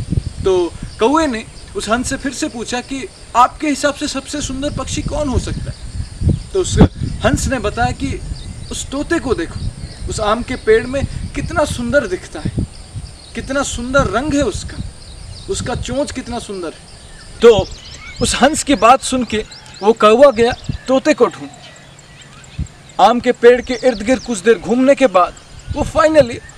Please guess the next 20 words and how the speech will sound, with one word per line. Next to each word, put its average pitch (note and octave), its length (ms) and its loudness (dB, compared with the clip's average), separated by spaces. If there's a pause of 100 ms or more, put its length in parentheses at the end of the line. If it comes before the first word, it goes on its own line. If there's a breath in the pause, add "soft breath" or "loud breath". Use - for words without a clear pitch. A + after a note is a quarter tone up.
(100)
उस A#3 140 -4
तोते B3+ 260 2
को A#3 140 2
देखा G3+ 260 2
और C4 140 6
उसके A#3 220 -4
पास F3+ 320 4
गया - 880 -4
और E3+ 100 2
कहा G#3+ 240 6 (440)
कि E3+ 60 0
आप - 180 -2
कितने D4 360 0
सुंदर B3 360 4
हो। - 760 -8
और D3 60 -2
तोते F#3+ 280 2
ने A#3 100 4
कहा, G#3 200 4
"हाँ, E3+ 280 2